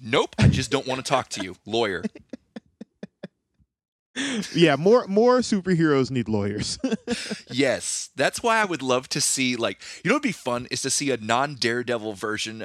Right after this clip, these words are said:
Speaker 1: of, um, Murdoch and Nelson.
Speaker 2: Yeah.
Speaker 1: Like, it's a T V show where it's like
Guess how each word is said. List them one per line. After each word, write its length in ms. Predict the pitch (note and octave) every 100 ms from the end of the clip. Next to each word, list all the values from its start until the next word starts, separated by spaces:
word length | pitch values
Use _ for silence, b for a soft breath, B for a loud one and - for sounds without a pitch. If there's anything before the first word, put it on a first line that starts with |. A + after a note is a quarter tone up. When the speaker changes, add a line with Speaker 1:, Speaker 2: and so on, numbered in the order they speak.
| -
Speaker 1:
of, 320 | G#2 G2+ F#2+
um, 400 | G2 F2 E2+ F#2 - _ _ _ _ _ - -
Murdoch 460 | A2+ A#2+ B2+ C3 B2+
and 160 | A2+ G2+
Nelson. 460 | G#2+ A2+ C#3+ D#3+ _ _ _ _ _ _ _ _
Speaker 2:
Yeah. 220 | D3+ D#3+ E3 -
Speaker 1:
Like, 140 | C3+
it's 140 | B2+ G#2+
a 20 |
T 240 | - C3+
V 140 | A#2 A#2+
show 280 | - D#3
where 160 | D#3+ C3+
it's 160 | B2+ C#3
like 160 | B2